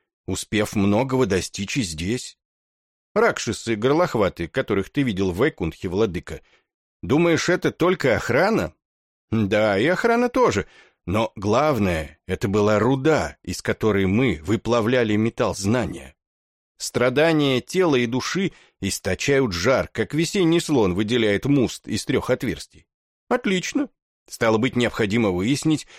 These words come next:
какие именно муки дают наибольший выход жара. Ведь это так просто. Чем больше тапоса накапливает грешный Ракшас во время пребывания в малом аду опекуна,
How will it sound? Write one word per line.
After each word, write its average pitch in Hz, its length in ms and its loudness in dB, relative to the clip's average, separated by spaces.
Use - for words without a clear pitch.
какие 151 380 -2
именно 113 560 2
муки 120 520 0
дают 98 380 0
наибольший 135 720 2
выход 113 380 0
жара. 151 380 -4
Ведь 85 220 -6
это 135 180 -2
так - 260 -4
просто. - 500 -2
Чем 135 240 2
больше 156 340 2
тапоса 127 500 -2
накапливает 110 680 2
грешный 113 460 0
Ракшас 127 460 0
во 104 160 2
время 120 300 2
пребывания 107 680 2
в 87 80 -2
малом 104 420 2
аду 98 280 2
опекуна, 90 680 -2